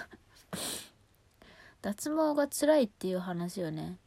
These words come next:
あ、いつかしようと思ってたんだけど、まあ、ちょうど今日行ったからね、しようと思います。脱毛、あの、キレイモにね、<coughs> 行ってて、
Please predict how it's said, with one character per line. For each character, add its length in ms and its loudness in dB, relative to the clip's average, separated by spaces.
あ、 80 -4
い 100 -4
つ 100 -12
か 140 -2
し 160 -6
よ 220 -2
う 80 -4
と 80 -6
思 220 -4
っ 20 -10
て 100 -14
た 100 -8
ん 80 -10
だ 120 -12
け 120 -12
ど、 120 -8
ま 100 -8
あ、 60 -10
ち 100 -12
ょ 60 -2
う 60 -4
ど 100 -6
今 200 -6
日 100 -6
行 20 -20
っ 40 -20
た 120 -10
か 180 -12
ら 140 -12
ね、 180 -16
し 220 -12
よ 140 -8
う 40 -16
と 140 -10
思 180 -8
い 60 -10
ま 140 -12
す。 100 -18
脱 220 -8
毛、 300 2
あ 100 -2
の、 100 -2
キ 200 0
レ 160 6
イ 40 4
モ 160 0
に 140 -4
ね、 260 -8
<coughs> 600 -10
行 120 -8
っ 20 -20
て 160 -6
て、 260 -8